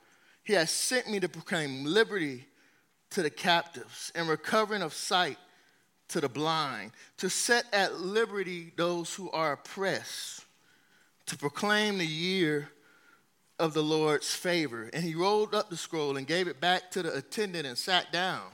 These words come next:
And the eyes of all the synagogue were fixed on him. And he began to say to them,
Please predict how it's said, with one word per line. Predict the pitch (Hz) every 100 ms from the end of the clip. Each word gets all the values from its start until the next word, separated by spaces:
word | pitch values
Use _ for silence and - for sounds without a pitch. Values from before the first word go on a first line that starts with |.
| - - _ - _ -
And | 180
the | 160 143
eyes | 170 208 214 170
of | 170
all | 175 190
the | 185
synagogue | - 220 202 170 165 151
were | 151
fixed | 151 - 214 -
on | 165 151
him. | 147
And | 143
he | 190
began | 160 165 196
to | 180
say | - 208 196
to | 180
them, | 151 139